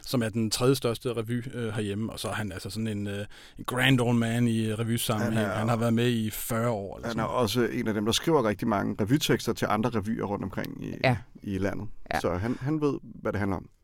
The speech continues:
Speaker 3: Og I var virkelig spændte, da I gik og ventede på ham, fordi han er, han er, han er lidt en helt for jer.
Speaker 1: Jo,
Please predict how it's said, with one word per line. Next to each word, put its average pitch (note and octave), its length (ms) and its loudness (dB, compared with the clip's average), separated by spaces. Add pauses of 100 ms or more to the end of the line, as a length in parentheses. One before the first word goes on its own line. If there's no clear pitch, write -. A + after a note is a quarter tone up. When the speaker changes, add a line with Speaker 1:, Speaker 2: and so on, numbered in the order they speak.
(460)
Speaker 3:
Og D#3 120 8
I D#3+ 100 2
var E3 80 8
virkelig E3 300 6
spændte, E3+ 360 2
da D#3 80 4
I C#3+ 60 6
gik C#3+ 200 0
og C#3 80 4
ventede C#3 280 2
på - 100 0
ham, C#3 100 0
fordi C#3 180 -2
han C3+ 140 4
er, C3 60 4 (100)
han C#3+ 140 2
er, C3+ 100 4
han D3 80 2
er C#3 100 6
lidt D3+ 120 2
en D3+ 80 4
helt E3+ 320 4
for B2 140 0
jer. A2 200 2 (340)
Speaker 1:
Jo, D#3 120 0